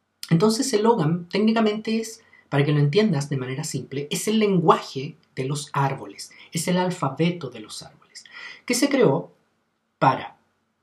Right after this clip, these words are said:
eh, como, como alfabeto y también se creó para adivinación, para ser el oráculo de los dioses y el oráculo del rey y tomar las mejores decisiones. Pero también hay otra teoría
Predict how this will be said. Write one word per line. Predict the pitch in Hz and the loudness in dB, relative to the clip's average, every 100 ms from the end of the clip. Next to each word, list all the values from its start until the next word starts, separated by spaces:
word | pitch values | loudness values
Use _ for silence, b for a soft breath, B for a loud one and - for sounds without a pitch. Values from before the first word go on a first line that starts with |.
| _ _ _ _ _ _ _ _ | _ _ _ _ _ _ _ _
eh, | 147 131 120 117 110 | -2 0 -2 -6 -8
como, | - 135 127 - | -2 -2 -2 -4
como | 135 | -2
alfabeto | 120 120 120 113 247 - 123 160 - _ _ _ _ _ _ _ _ _ | -2 -6 -6 -2 -2 -2 -6 -8 -12 _ _ _ _ _ _ _ _ _
y | - 247 277 277 - _ _ _ | 2 6 6 4 -8 _ _ _
también | 180 185 180 208 | 0 2 2 2
se | 220 214 | 0 0
creó | 185 160 160 185 - _ _ _ | 2 4 4 2 -2 _ _ _
para | 175 170 175 - | 2 4 2 -2
adivinación, | - 185 175 170 160 165 147 - - - _ _ _ _ _ | 0 2 2 2 2 0 0 -6 -10 -18 _ _ _ _ _
para | - 135 135 | 2 2 2
ser | - 170 180 | 0 0 2
el | 147 131 | 0 0
oráculo | 120 156 196 208 208 196 | 2 0 0 -2 -2 -2
de | 135 | -4
los | - | -8
dioses | - 247 262 240 240 - | -4 -2 -2 -4 -6 -2
y | 160 | 0
el | 143 | 4
oráculo | 143 143 147 147 143 | 4 2 0 0 0
del | 131 117 | 0 -4
rey | - 214 220 220 220 | -2 0 2 2 0
y | - 160 | -4 -2
tomar | 156 139 143 | 2 2 2
las | 139 | 0
mejores | 127 - 139 135 | -4 -4 -4 -4
decisiones. | 135 - - - - - - _ B B B | -8 -10 -12 -16 -20 -20 -20 _ B B B
Pero | 147 | -2
también | 131 113 113 135 156 185 - | -2 -4 -6 0 2 0 0
hay | 143 131 | 0 0
otra | 131 170 | -2 -2
teoría | 214 262 269 - - | 0 0 0 -2 -6